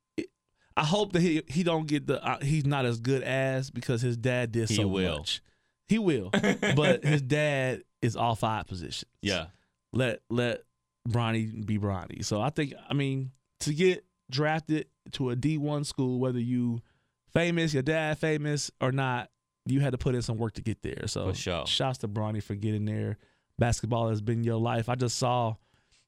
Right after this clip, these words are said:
Speaker 1: uh, Bronny say, or LeBron say that, um, his mother didn't go to college, maybe a f-, small stint at a community college.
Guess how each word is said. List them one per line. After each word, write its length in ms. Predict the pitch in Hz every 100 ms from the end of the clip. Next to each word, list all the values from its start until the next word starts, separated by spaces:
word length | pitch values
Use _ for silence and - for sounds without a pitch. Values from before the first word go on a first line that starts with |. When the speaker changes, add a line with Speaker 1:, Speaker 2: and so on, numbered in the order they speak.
| -
Speaker 1:
uh, 140 | 120 110
Bronny 280 | 123 120
say, 180 | 117 131
or 80 | 123 -
LeBron 680 | 120 120 131 143 127 110 123
say 300 | - 117 113
that, 320 | 110 113 110 -
um, 440 | 110 107 104 113 123 _
his 160 | 113 104
mother 260 | 117 120
didn't 200 | 123 123
go 140 | 117 120
to 60 |
college, 340 | 120 131 120 113
maybe 280 | 113 117 113
a 60 |
f-, 120 | 110 -
small 400 | - 123 117 113
stint 260 | - 120
at 120 | 117 - _ _ -
a 100 | 113
community 400 | 123 123 123 120
college. 560 | 139 127 123 120 -